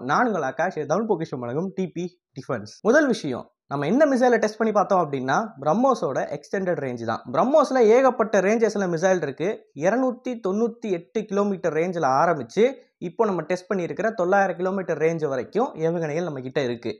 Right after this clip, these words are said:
ஆரம்பத்துல இரண்டாயிரத்தி ஓராவது வருஷம் நம்ம டெஸ்ட் பண்ண அந்த பிரம்மோஸோட ரேஞ்ச் என்ன அப்படின்னு பார்த்தீங்கன்னா, இருநூத்தி தொண்ணூறுல இருந்து இருநூத்தி தொண்ணூத்தி எட்டு கிலோமீட்டர் தான். எதுக்கு ஸ்பெசிஃபிக்கா இதை முந்நூறு கிலோமீட்டருக்கு கம்மியா வச்சிருக்காங்கன்னா, அதுக்கான காரணம் மிசைல் டெக்னாலஜி கண்ட்ரோல்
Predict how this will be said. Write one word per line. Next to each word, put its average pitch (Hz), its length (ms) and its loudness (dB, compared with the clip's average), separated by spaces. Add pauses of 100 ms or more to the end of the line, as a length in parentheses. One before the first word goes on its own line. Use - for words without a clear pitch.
(420)
ஆரம்பத்துல 240 640 4
இரண்டாயிரத்தி 233 440 4
ஓராவது 185 300 2
வருஷம் 160 260 -2
நம்ம 165 140 -4
டெஸ்ட் 160 240 -4
பண்ண 156 280 -2 (100)
அந்த 170 160 -4
பிரம்மோஸோட 170 640 0
ரேஞ்ச் 175 260 0
என்ன 165 140 -2
அப்படின்னு 143 320 -6
பார்த்தீங்கன்னா, 120 420 -2 (440)
இருநூத்தி 240 440 2
தொண்ணூறுல 202 480 2
இருந்து 208 160 -2 (120)
இருநூத்தி 202 340 -2
தொண்ணூத்தி 165 340 -4
எட்டு 151 180 -6
கிலோமீட்டர் 131 540 -6
தான். 123 160 -2 (440)
எதுக்கு 277 460 4
ஸ்பெசிஃபிக்கா 269 680 2
இதை 226 140 2
முந்நூறு 254 360 2
கிலோமீட்டருக்கு 233 540 2
கம்மியா 202 260 2
வச்சிருக்காங்கன்னா, 151 580 -2 (220)
அதுக்கான 151 340 -6 (140)
காரணம் 151 500 2 (600)
மிசைல் 202 380 2 (120)
டெக்னாலஜி 151 580 -4 (120)
கண்ட்ரோல் 147 420 -2